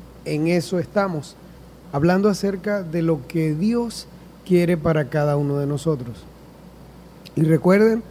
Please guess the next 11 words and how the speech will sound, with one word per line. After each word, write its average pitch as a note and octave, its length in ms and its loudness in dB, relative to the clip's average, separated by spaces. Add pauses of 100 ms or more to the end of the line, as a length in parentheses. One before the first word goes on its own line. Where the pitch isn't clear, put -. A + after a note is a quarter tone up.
(240)
el E3 180 0
tema, D#3 300 2 (260)
voluntad D3+ 480 4
de D#3 120 4
Dios. A2+ 340 -6 (720)
Muchos E3+ 720 2 (440)
se F#3 300 2
han G#3 140 4
hecho G#3+ 260 2
esa G3 240 4
incógnita, D#3 760 2